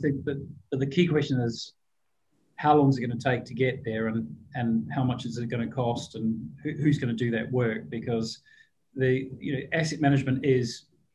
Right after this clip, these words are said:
pure data, yeah? And when you get that data organized in a data model, which is a, you know, a key word because the industry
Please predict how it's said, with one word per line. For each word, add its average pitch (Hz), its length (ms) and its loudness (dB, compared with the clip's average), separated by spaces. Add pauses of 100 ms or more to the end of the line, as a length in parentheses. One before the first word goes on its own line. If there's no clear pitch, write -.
(100)
pure 147 220 6
data, 117 500 -2 (300)
yeah? 113 220 -6 (560)
And 120 600 0 (160)
when 131 140 2
you 127 80 2
get 156 220 2
that 127 300 0
data 131 680 2 (120)
organized 139 440 4
in 120 80 -4
a 117 40 -4
data 139 340 2
model, 135 260 6
which 131 160 -2
is 113 120 -4
a, 117 80 -2 (200)
you 147 80 -4
know, 120 160 -2 (100)
a 135 80 -6
key 135 460 2 (100)
word 127 380 2
because 120 320 -4 (420)
the 135 140 -10
industry 139 400 -4